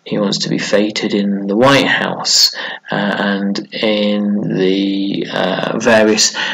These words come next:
offices of state round, round the world, and wants, as all British prime ministers do, to have his own page in, in history. Well,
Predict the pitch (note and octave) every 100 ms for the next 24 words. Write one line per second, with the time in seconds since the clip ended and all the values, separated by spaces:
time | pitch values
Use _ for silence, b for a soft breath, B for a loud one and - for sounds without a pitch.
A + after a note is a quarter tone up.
0 | B - A#2+ B2 - A2+ A2+ - B2 A2
1 | A2 A#2 G#2 G2+ - A2+ G#2+ F#2 G#2+ E3
2 | A#2 D2 - - B B _ _ - G#2
3 | G2+ G2+ - G#2+ G2+ - - - - G#2+
4 | G#2 A2 G#2+ G2+ G#2 A2 - - G#2+ G#2
5 | A2+ - G2+ - B2+ B2+ B2+ B B -
6 | - - D#3 C#3 C#3 B2 A#2 A2+ G#2+ G#2+
7 | G#2+ - G#2 G#2 G#2 - A2 G2+ G2+ G2+
8 | G2 - G#2 G#2 C3 B2+ - D#2+ - -
9 | - - - F#2+ F2+